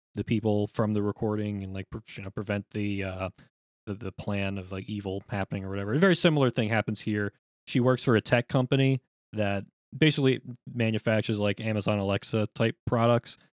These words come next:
And the, the big selling point for this company is that this product has human people listening to commands that are sent to it so that they can refine the commands to make sure that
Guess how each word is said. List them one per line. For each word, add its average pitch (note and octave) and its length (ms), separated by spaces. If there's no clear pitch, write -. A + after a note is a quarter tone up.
And G2+ 400
the, G2+ 260
the G#2 80
big A2 200
selling A2 340
point G#2 260
for A2 100
this G2+ 140
company G2+ 420
is G2+ 100
that G2+ 160
this G#2 120
product G#2+ 600
has G#2 560
human B2+ 640
people C3 520
listening B2 600
to A2 400
commands A2 560
that A#2+ 120
are A2+ 60
sent C3 300
to D3 180
it C#3+ 160
so A#2+ 200
that G#2+ 320
they A#2+ 160
can G#2+ 220
refine A2 500
the A2+ 60
commands A2 460
to G#2+ 80
make G#2 180
sure G#2 320
that G2 300